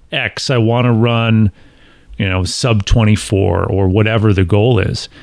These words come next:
We, we think of it from a destination standpoint, but we s-, often forget about the, the journey. It's, it, the, the person you'll,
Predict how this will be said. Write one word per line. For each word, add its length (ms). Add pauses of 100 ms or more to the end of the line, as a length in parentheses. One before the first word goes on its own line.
(320)
We, 120
we 140
think 240
of 100
it 120
from 360
a 80
destination 800
standpoint, 640
but 60
we 160
s-, 140
often 440
forget 580
about 640 (640)
the, 540
the 100
journey. 580 (420)
It's, 180
it, 220
the, 260
the 120
person 440
you'll, 240